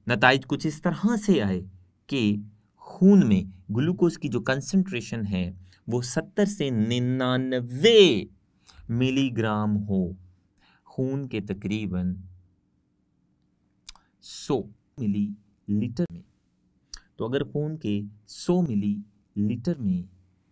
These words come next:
अगर ग्लूकोज की जो कंसंट्रेशन है वो सत्तर से निन्यानवे मिलीग्राम आए तो इसकी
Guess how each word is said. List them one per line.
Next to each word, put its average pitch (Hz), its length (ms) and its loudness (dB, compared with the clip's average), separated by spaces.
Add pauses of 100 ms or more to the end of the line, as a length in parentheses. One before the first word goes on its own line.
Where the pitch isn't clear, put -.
(260)
अगर 101 400 -2 (800)
ग्लूकोज 156 560 0
की 110 140 -8
जो 95 160 -4
कंसंट्रेशन 113 840 -10
है 90 340 -8 (460)
वो 101 520 -6 (880)
सत्तर - 520 -4
से 107 240 -4
निन्यानवे 131 760 2 (400)
मिलीग्राम 98 520 0
आए 92 360 -2 (360)
तो 101 100 -4
इसकी - 280 -12